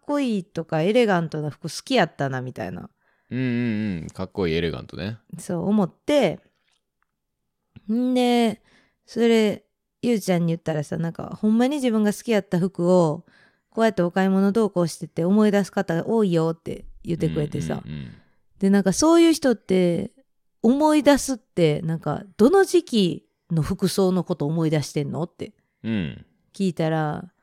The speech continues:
Speaker 1: やっぱなんか結婚する前の独身時代のオーエルとか、
Speaker 2: うん。
Speaker 1: なんかそういう時かな、みたいな言っててさ、もうマジでドンピシャで。わいな、あの、バンライフ、結婚して割とすぐバンライフ行ってんけどさ、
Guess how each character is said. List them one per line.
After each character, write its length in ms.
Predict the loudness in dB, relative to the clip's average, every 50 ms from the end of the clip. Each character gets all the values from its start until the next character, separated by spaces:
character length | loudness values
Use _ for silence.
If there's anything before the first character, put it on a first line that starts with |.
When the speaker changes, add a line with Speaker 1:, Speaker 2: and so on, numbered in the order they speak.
| _ _ _ _ _ _ _
Speaker 1:
や 60 | -8 -4
っ 20 |
ぱ 100 | -2 0
な 100 | 0 0
ん 40 | -2
か 80 | -4
結 240 | -4 -4 -4 -4 -2
婚 120 | -2 -2 0
す 120 | 0 0
る 100 | 0 0
前 220 | 2 0 0 0
の 100 | 0 -2
独 200 | -2 -4 -4 -6
身 260 | -6 -8 -8 -6 -6 -4
時 140 | -6 -6 -6
代 240 | -6 -8 -8 -10 -12
の 120 | -12 -10
オ 220 | -8 -6 -6 -6
ー 20 | -4
エ 60 | -4
ル 140 | -6 -6 -8
と 140 | -10 -14 -14
か、 340 | -12 -12 -12 -12 -14 _ _ _ _ _ _ _ _ _ _ _
Speaker 2:
う 40 | -6
ん。 540 | -4 -2 -2 -2 -2 -2 -2 -2 -2 -4 -4
Speaker 1:
な 60 | -4
ん 20 |
か 60 | -4
そ 160 | -4 -4 -2 -2
う 40 |
い 20 | -2
う 20 | -2
時 220 | -4 -8 -8 -10
か 120 | -10 -8
な、 200 | -6 -6 -6 -6
み 120 | -8 -10 -10
た 100 | -10 -10
い 60 | -10
な 200 | -12 -14 -16 -18 -20 _ _ _ _ -10
言 100 | -10 -8
っ 20 |
て 180 | -8 -10 -12 -10
て 140 | -10 -12
さ、 260 | -12 -10 -12 -14 -14 -16 _ _ -8
も 140 | -6 -4 -2
う 20 |
マ 200 | 0 2 2 4
ジ 140 | 4 4 6
で 120 | 6 6 6
ド 160 | 6 4 2
ン 80 | 0 -2
ピ 100 | -6 -6
シ 100 | -6 -6
ャ 60 | -4
で。 240 | -6 -8 -10 -12 -16 _ _ _ _ _ _ _ _ _ _ _ _ _ _ _
わ 180 | 0 2 4 4
い 100 | 4 4
な、 400 | 4 2 2 2 0 -2 -4 -8 _ _ _
あ 120 | -4 -4
の、 120 | -2 -2 2
バ 220 | 6 6 6 8
ン 100 | 6 6
ラ 160 | 6 6 6
イ 60 | 4
フ、 380 | 2 2 0 0 0 0 -2 -6 _ _ _ _ _ _ _ _ _ _ _ _ _ _
結 220 | 0 0 0 2
婚 220 | 2 2 2 2
し 80 | 2 2
て 260 | 2 4 4 4 4
割 220 | 4 4 2 2 2
と 100 | 0 -2
す 120 | -2 -2
ぐ 120 | -4 0
バ 140 | 2 2 2
ン 80 | 2 2
ラ 100 | 0 0
イ 40 | 0
フ 80 | -2 -6
行 100 | -8 -8
っ 20 |
て 100 | -8 -10
ん 60 | -10
け 100 | -10 -12
ど 60 | -14
さ、 220 | -12 -12 -12 -12